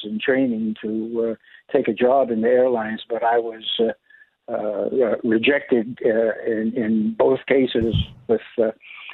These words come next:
both airlines there. Uh, unfortunately, I could never follow my life's ambition in becoming a commercial airline pilot, but I must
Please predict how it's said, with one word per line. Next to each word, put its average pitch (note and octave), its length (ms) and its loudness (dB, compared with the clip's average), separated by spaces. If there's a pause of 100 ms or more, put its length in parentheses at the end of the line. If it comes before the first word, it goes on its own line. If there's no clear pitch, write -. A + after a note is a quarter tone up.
(120)
both C#3 280 2
airlines A#2 640 0
there. F#2+ 260 -10 (580)
Uh, A2 200 -8 (140)
unfortunately, B2 960 2
I A2+ 120 2
could A2 200 -2
never A#2+ 360 2
follow C3+ 260 4
my A#2 160 0
life's A#2+ 420 2
ambition A#2 460 0
in G#2+ 160 -4
becoming A#2+ 460 -2
a - 180 -6 (560)
commercial C#3+ 460 2
airline D3+ 520 2
pilot, A#2 380 0
but A2+ 140 0
I - 20 0
must A#2+ 220 -2